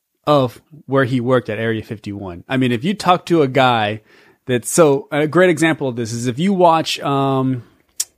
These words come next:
uh, the Navy, the, the guy that busts the Navy seals, you know, uh, I forget his name, but he's, like, the, the guy that, all the guys that fake Navy seals, he calls them up and he,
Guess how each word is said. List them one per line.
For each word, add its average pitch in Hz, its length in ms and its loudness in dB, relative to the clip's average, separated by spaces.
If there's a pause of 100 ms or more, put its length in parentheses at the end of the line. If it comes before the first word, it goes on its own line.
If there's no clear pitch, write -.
(600)
uh, 113 560 0 (280)
the 131 160 0
Navy, 151 340 4
the, 131 180 2
the 123 480 2
guy 135 180 4
that 127 140 -2
busts 127 320 0
the 120 120 -4
Navy 113 280 -2
seals, 85 640 -6 (360)
you 127 140 -2
know, 123 340 4
uh, 110 400 -2
I 117 40 -6
forget 131 380 -2
his 117 160 0
name, 92 500 -4
but 117 240 4
he's, 127 300 2
like, 117 220 0
the, 113 340 0
the 113 320 -2
guy 127 280 4
that, 120 260 0 (220)
all 151 200 4
the 160 80 2
guys 151 180 4
that 131 120 -4
fake - 300 -2
Navy 139 280 0
seals, 127 320 -2
he 131 100 -4
calls 131 280 -2
them 120 120 -4
up 117 240 -2
and 110 120 -4
he, 117 200 -4